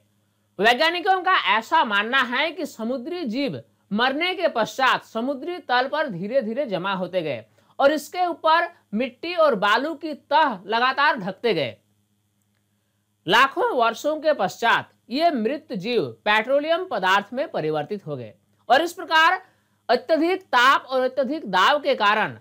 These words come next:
लाखों वर्षों के समय अंतराल में ये मृत समुद्री जीव पेट्रोलियम पदार्थ में परिवर्तित हो गए। चूंकि कोयला और पेट्रोलियम का निर्माण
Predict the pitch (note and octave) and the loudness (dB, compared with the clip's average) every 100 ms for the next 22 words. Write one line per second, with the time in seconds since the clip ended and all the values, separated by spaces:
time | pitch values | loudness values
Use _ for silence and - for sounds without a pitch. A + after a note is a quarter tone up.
0 | _ E3 G#3+ C4 D4 F4 D#4 G#3+ G3+ C#4 | _ 0 0 0 -2 -4 -2 -2 -4 -6
1 | D4 D#4+ D4 G#3 A3+ C4+ A3+ A3 G#3+ A#3+ | -6 -4 -4 -4 -4 -4 -6 -4 0 0
2 | A#3+ G3 A#2+ _ _ - B3 F4+ D#4+ A3+ | 0 -4 -6 _ _ -8 0 0 0 -2
3 | D4+ F#4+ F4+ - A3 A3+ G#3+ D4 A#3+ G3+ | -4 -6 -10 -8 -4 -4 -4 -6 -6 -4
4 | E4+ A#4+ - - G3+ G#3 G#3 C#4 D#4 D4+ | -2 -4 -6 -2 -2 0 -2 0 -2 -2
5 | F#3 F3 G3 G#3+ C#4+ D#4+ F3 E3 E3 G#3+ | -2 0 0 -4 -6 -6 -6 -4 -4 -6
6 | A3 C#3+ B2+ G#2+ _ _ _ _ _ _ | -8 -8 -8 -12 _ _ _ _ _ _
7 | _ _ _ _ _ _ _ _ _ _ | _ _ _ _ _ _ _ _ _ _
8 | D#4+ E4 F#4+ F#4+ C4 C4+ D4+ E4 G4 B3+ | -4 0 -2 0 4 4 6 4 4 0
9 | C4 A#3+ G#3 A3+ B3 D4 D4+ D4+ A3 F3+ | -2 0 0 0 0 -2 -2 -2 -2 -2
10 | G3+ G#3 C#3 | 0 0 0